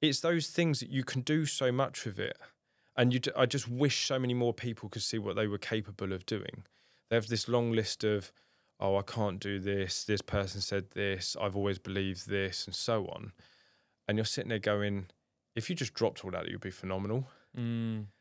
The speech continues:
Speaker 1: And I needed that type of person to just be really blunt with me.
Speaker 2: What
Speaker 1: But
Speaker 2: do you mean? What do you mean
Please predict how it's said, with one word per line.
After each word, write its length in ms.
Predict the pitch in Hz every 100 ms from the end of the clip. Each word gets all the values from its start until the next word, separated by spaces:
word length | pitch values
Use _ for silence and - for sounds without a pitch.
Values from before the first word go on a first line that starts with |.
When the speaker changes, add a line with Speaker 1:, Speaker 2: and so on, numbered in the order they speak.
| _ _ 113
Speaker 1:
And 320 | 113 110 - _ _ _ _ -
I 200 | 139 131
needed 380 | 123 120 107 104
that 180 | 110
type 240 | - 107 98
of 100 | 95
person 400 | 120 113 107 98
to 120 | -
just 180 | 110 98
be 80 | 104
really 220 | 98 95
blunt 340 | 90 101 98 87
with 160 | 92
me. 320 | 95 104 143 - _ _ _ _ _ _ -
Speaker 2:
What 120 | 151
Speaker 1:
But 80 | 151
Speaker 2:
do 60 |
you 60 | 170
mean? 140 | 170
What 240 | 147 156 143
do 100 | 160
you 40 |
mean 420 | 160 160 151 135